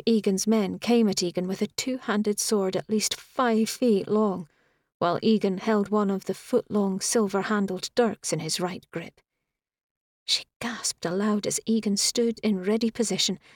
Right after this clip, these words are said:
feet planted wide apart, knees angled and arms out, every bit a fierce Highland warrior.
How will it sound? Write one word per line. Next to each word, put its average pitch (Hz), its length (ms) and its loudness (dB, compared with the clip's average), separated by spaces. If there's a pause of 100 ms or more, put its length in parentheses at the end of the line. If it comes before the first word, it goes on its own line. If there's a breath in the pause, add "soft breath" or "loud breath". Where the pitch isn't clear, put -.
(160 soft breath)
feet - 380 -2
planted 226 460 2
wide 233 420 2
apart, 208 420 -2 (320 loud breath)
knees 233 480 4
angled 214 440 4
and 190 200 0
arms 214 420 4
out, 233 300 0
every 254 560 -2
bit 208 300 -2
a - 80 -2
fierce - 520 -2
Highland 208 680 2
warrior. 190 460 2